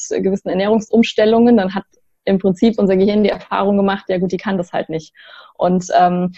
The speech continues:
ich habe dann irgendwann mal diesen Spruch gehört, ähm, ja, ob du denkst, dass du es schaffst oder ob du denkst, dass du es nicht schaffst, du hast auf jeden Fall recht. Und, ähm, das ist wirklich so. Und, äh,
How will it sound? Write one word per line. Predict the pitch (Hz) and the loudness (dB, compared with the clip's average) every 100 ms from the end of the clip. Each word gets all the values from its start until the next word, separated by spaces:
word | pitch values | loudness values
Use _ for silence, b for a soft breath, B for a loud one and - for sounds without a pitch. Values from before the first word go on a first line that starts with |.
| B B - | B B -10
ich | 196 | -2
habe | 220 | 0
dann | 226 | 2
irgendwann | 214 233 220 | 4 6 4
mal | 214 | 4
diesen | 208 202 | 4 2
Spruch | 202 - 226 - | 0 -2 -4 0
gehört, | 214 202 202 196 196 - | 0 4 4 2 -2 -4
ähm, | 185 185 185 185 - _ _ | 0 0 -2 -4 -10 _ _
ja, | 196 190 | 0 2
ob | 190 | 2
du | 202 | 2
denkst, | 196 254 - | 2 2 2
dass | 202 - | -4 -4
du | |
es | 185 | -8
schaffst | - 247 240 - | -4 -4 -4 -6
oder | 185 175 | -2 -2
ob | 175 | -2
du | 190 | -2
denkst, | 190 202 | -2 -4
dass | 185 | -6
du | 180 | -4
es | 202 | 2
nicht | 254 - | 2 0
schaffst, | - 131 - | -6 -6 -4
du | 170 | -8
hast | 175 | -6
auf | 180 185 | -6 -4
jeden | 202 | -4
Fall | 208 185 | -2 0
recht. | 185 202 - - - | 0 -4 -10 -20 -12
Und, | 170 170 170 - | -8 -8 -8 -4
ähm, | 170 170 170 175 B B _ | -2 -2 -6 -8 B B _
das | 180 175 | -10 -2
ist | 214 208 | -2 2
wirklich | 196 208 190 180 | 0 2 -2 -2
so. | 151 | -2
Und, | 156 160 180 180 | 0 2 0 -2
äh, | - 180 175 | 0 2 4